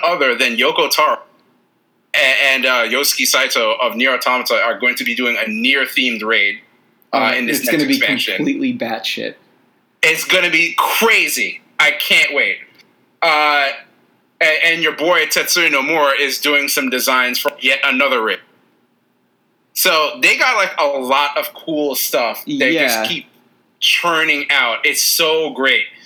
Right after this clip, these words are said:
Speaker 1: Uh, and, and one of the big technical things they're doing, so you mentioned, like, servers and server drama before, right?
Speaker 2: Yeah.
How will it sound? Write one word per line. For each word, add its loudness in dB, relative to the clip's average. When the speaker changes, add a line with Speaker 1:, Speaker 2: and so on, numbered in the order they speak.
Speaker 1:
Uh, 0
and, 2
and 0
one 0
of 0
the -4
big -2
technical -2
things 0
they're 0
doing, 0
so 2
you -2
mentioned, 2
like, 2
servers 2
and 0
server 0
drama 2
before, 0
right? 0
Speaker 2:
Yeah. -2